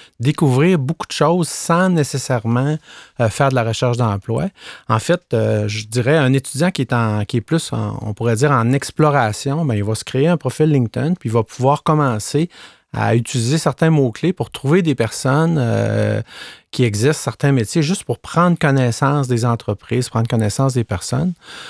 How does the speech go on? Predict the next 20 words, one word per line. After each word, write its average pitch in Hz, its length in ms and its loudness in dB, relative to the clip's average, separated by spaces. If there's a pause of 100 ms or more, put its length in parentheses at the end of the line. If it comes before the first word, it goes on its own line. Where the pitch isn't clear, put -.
(220)
Euh, 98 180 -2
donc, 104 220 -2
on 117 40 2
n'a 117 80 2
pas 170 100 0
besoin 185 180 4
d'avoir 139 320 2
un 113 300 2
objectif, 139 1080 0
euh, 104 360 -4 (120)
en 113 140 0
recherche 117 340 0
d'emploi. 123 460 0 (300)
Juste 180 220 0
commencer 151 540 2
par 156 400 0
se - 140 -2
créer 151 240 0
un 165 120 4
profil, 170 600 0